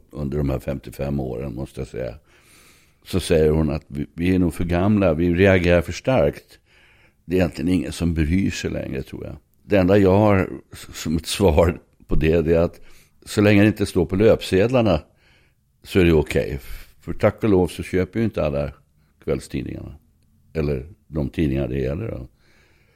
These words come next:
Men man, man får leva med det, och jag tror inte Pernilla Wahlgren och, och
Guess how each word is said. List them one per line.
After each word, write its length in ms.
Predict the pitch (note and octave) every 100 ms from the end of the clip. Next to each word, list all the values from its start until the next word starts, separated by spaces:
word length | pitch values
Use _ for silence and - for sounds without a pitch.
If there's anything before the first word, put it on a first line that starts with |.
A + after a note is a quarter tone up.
| _
Men 180 | F#2+ A2
man, 280 | D3+ E3
man 120 | C#3+ B2+
får 120 | D#3+
leva 360 | F3+ F#3 F#3 D#3+ _ -
med 380 | - F#2+ F2 E2+
det, 100 | C3
och 80 | A2
jag 180 | G#2 G2+
tror 260 | A#2+ B2
inte 580 | C#3+ A2 - A2+ A2+ A2 G2+ _ _ _ _
Pernilla 340 | G#2+ G2 G2 G2
Wahlgren 720 | A2 E2+ E2 F2 F2 F2 F2+
och, 360 | E2 E2 D#2
och 440 | D2+ - D#2 D#2